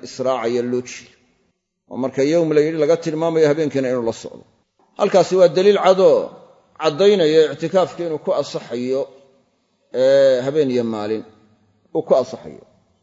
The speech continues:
ama habeen ku asaxayo. Saas aawadeed toban baa ugu yar sax maaha. Toban baa ugu yar sax maaha. Culammada odhanaysa ictikaafka wakhti,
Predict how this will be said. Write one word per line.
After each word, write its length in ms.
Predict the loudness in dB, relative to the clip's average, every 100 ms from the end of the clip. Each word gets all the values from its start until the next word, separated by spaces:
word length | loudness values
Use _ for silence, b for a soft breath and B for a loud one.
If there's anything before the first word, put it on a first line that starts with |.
| _ _ _ -4
ama 180 | 0 2
habeen 260 | 2 2
ku 100 | 0 -4
asaxayo. 480 | -4 -12 -16 -20 _ _ _ _ -2
Saas 200 | 0 2
aawadeed 560 | 4 4 4 2 2 0 -14 _ _ _ _ _ _ _ _
toban 240 | 0 2 4
baa 140 | 2
ugu 140 | 2 2
yar 160 | 0
sax 180 | -2 -10
maaha. 240 | -10 -12 -16 _ _ _ _ _ _
Toban 220 | -8 -6 -2
baa 140 | -2
ugu 200 | -2 -6
yar 240 | -8 -8 -12 -18 _ _ _ _
sax 200 | -14 -14
maaha. 240 | -14 -20 _ _ _ _ _ _ -2
Culammada 300 | 2 6 6
odhanaysa 580 | 6 4 4 2 2 2 2 -4 -20 -20 _ _ _ _ _
ictikaafka 680 | -6 -2 0 4 4 4 2 2 0 -8 -20 -10
wakhti, 340 | -8 -8 -4